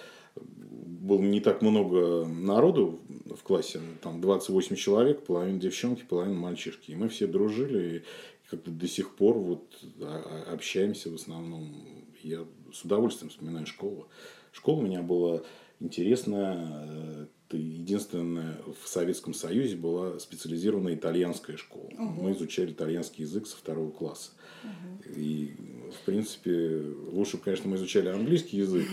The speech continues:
Speaker 1: но итальянский очень классный, красивый, необычный язык.
Speaker 2: Пригодился в жизни вот прям как-то
Speaker 1: Вот
Speaker 2: профессионально,
Speaker 1: так вот,
Speaker 2: может
Speaker 1: что
Speaker 2: быть?
Speaker 1: пригодится, не пригодился, но я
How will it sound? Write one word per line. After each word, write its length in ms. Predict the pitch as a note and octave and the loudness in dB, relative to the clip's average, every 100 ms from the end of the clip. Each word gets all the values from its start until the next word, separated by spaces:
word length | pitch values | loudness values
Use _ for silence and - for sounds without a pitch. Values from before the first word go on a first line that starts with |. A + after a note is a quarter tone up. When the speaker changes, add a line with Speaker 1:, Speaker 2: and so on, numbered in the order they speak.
| F#2 E2+ | -2 -2
Speaker 1:
но 440 | F#2 A#2+ C3 E2+ D2+ - A#1+ A#1 A1 A1 - | 0 2 0 -2 -8 -16 -16 -16 -16 -16 -8
итальянский 400 | F2+ G#2+ A#2 F2 | -2 0 0 -4
очень 160 | - - - | -8 -12 -6
классный, 400 | F2 G2 - D#2 | -4 -4 -4 -8
красивый, 840 | D#2 D#2+ D#2 - F2 F#2 E2+ D#2 - - - - | -6 -6 -6 -8 -6 -4 -4 -6 -14 -20 -20 -16
необычный 600 | D#2+ D#2 D#2 E2 - - D2+ | -12 -12 -8 -8 -8 -12 -14
язык. 340 | - - - - - - - | -14 -16 -18 -20 -20 -20 -6
Speaker 2:
Пригодился 580 | A#3 G#3+ G3+ G#3+ C4 F4 | -2 0 0 -2 -6 -4
в 60 | B3 | -2
жизни 320 | G3+ F#3+ F3+ | -2 -4 -10
вот 100 | F#3 F#3 | -12 -14
прям 220 | F#3+ F3+ | -14 -16
как-то 340 | - F#3 - - | -14 -16 -10 -2
Speaker 1:
Вот 140 | - | -2
Speaker 2:
профессионально, 380 | - B3 F3+ F#3+ | -2 -8 -6 4
Speaker 1:
так 100 | C#3+ | 4
вот, 60 | - | 6
Speaker 2:
может 160 | - | 2
Speaker 1:
что 120 | - B2+ | 4 4
Speaker 2:
быть? 160 | - | 2
Speaker 1:
пригодится, 840 | - A#2 A2+ C#3 C#3+ F#3+ - B2 G#2+ | 6 6 8 8 8 4 6 6 8
не 220 | G#2+ A#2+ | 6 4
пригодился, 720 | A#2+ A2 B2 C#3 F#3+ - G#2+ | 4 8 8 8 4 4 0
но 180 | G2 F#2+ | 2 4
я 220 | G#2 C3+ | 6 8